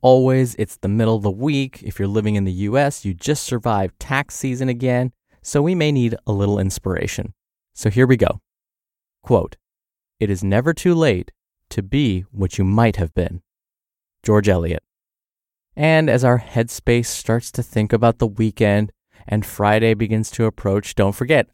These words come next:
I answer your questions every Friday. You like how I tied that in?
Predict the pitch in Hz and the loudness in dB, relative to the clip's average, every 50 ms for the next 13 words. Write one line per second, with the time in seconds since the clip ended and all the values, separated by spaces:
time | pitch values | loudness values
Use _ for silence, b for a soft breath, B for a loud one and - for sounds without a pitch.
0 | _ - 113 107 101 101 95 95 98 95 95 92 - - 147 143 139 - - 120 | _ -6 -4 -2 -2 -2 -2 -4 -4 -4 -4 -6 -4 0 0 0 0 0 -2 -4
1 | 120 113 - - _ _ 127 143 139 127 123 107 95 - 104 90 87 90 92 82 | -4 -4 -8 -14 _ _ -2 -2 0 0 -2 -4 -2 -2 -2 -2 -2 -2 -4 -4
2 | - 98 - - _ 104 101 - - - - 107 95 107 - - 107 107 101 104 | -6 -8 -12 -12 _ -8 -6 -6 -4 -2 -2 -2 -2 -2 0 -2 -2 -2 -2 -2
3 | 101 101 101 101 110 - | -2 -2 -2 -2 -4 -6